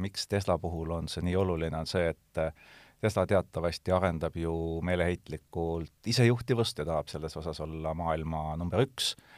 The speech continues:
Ja isejuhtivus tähendab seda omakorda, et kaamerad, mis on tuuleklaasi taga, peavad töötama ideaalselt ja laitmatult,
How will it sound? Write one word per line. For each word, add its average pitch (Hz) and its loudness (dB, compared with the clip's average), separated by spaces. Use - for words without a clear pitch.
Ja 87 0
isejuhtivus 95 0
tähendab 82 -2
seda 85 2
omakorda, 80 -4
et 73 -8
kaamerad, 101 6
mis 85 -6
on 76 -6
tuuleklaasi 87 0
taga, 76 -6
peavad 73 -4
töötama 78 -4
ideaalselt 110 6
ja 82 -2
laitmatult, 85 -2